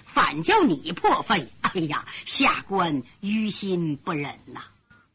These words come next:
魏中英哈哈大笑：“武大人，嗨，咱们谁和谁呀？同殿成臣，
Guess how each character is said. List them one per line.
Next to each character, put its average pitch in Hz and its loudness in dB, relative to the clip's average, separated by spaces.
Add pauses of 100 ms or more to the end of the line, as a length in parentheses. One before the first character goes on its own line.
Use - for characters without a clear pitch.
(380)
魏 240 2
中 254 2
英 233 0
哈 233 6
哈 208 4
大 196 -2
笑 - -8 (540)
：“武 247 2
大 339 6
人， 302 6 (640)
嗨， - 0
咱 311 4
们 330 2
谁 302 0
和 226 -4
谁 135 -12
呀？ 147 -14 (400)
同 349 4 (240)
殿 415 6
成 392 4
臣， 302 2